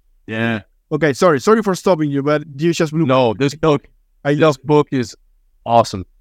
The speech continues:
Speaker 1: This book is so good. He's such a genius. He's such an interesting guy.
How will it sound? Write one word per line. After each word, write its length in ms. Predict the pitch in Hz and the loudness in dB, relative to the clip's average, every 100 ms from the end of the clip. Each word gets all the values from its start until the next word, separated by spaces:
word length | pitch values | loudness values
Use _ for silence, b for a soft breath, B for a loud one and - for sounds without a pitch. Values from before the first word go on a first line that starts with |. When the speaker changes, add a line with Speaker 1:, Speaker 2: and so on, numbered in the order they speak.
| _ _ - | _ _ -8
Speaker 1:
This 120 | 127 | -4
book 200 | 123 131 | -2 0
is 120 | 123 | -2
so 220 | - 131 | -2 -2
good. 260 | 123 107 95 _ _ _ | 0 -4 -6 _ _ _
He's 340 | - 135 139 - | -4 -2 -2 -2
such 200 | 135 135 | -2 -2
a 60 | |
genius. 580 | 123 120 127 127 117 - - _ _ _ | -4 -4 -2 -2 -6 -12 -20 _ _ _
He's 180 | 123 - | -8 -2
such 220 | 147 135 | 0 0
an 80 | 135 | 0
interesting 520 | 135 120 120 120 113 | -2 -4 -4 0 2
guy. 340 | 110 107 107 | 2 0 -2